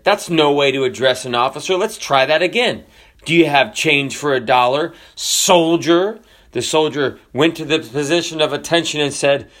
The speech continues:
"No, sir." You know that a lot of times we need change in our life, and crossing the dividing line gives us change. When a man marries a woman,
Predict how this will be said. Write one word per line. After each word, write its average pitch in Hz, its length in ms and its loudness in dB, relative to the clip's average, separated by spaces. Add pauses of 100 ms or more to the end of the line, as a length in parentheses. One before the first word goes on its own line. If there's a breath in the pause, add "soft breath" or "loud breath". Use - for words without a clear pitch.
(160 soft breath)
"No, 208 420 4
sir." 302 520 2 (1120 loud breath)
You 151 80 -4
know 190 180 6
that 185 140 4
a 175 40 2
lot 190 260 4
of 185 100 -2
times 180 400 0
we 185 140 0
need 185 240 -2
change 156 440 2
in 135 80 -2
our 127 160 4
life, 117 300 2
and 120 140 -8
crossing 233 480 2
the 208 80 0
dividing 185 500 2
line 170 380 -2
gives 160 300 0
us 156 280 2 (380 soft breath)
change. 185 840 2 (220 loud breath)
When 156 160 2
a 165 40 2
man 220 300 4
marries 220 320 2
a 202 60 0
woman, 202 500 -2